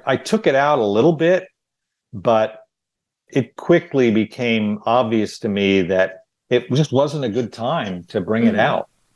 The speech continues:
Speaker 1: And so I've got this play sitting there that I really want up. And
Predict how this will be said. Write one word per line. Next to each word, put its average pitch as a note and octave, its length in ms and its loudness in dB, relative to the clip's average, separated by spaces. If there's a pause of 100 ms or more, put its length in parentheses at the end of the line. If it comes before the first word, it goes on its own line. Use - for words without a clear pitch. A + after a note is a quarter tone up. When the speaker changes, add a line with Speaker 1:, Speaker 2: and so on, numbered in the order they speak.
(680)
Speaker 1:
And B2+ 140 -2
so D3+ 140 2
I've D#3 140 2
got F3+ 180 0
this F3 140 -2
play C3+ 640 0 (240)
sitting G#2+ 420 -4
there F2 360 -8 (200)
that A#2+ 140 4
I B2 80 4
really B2 560 4
want A2+ 400 -2 (540)
up. - 380 -2 (920)
And C#3 380 -2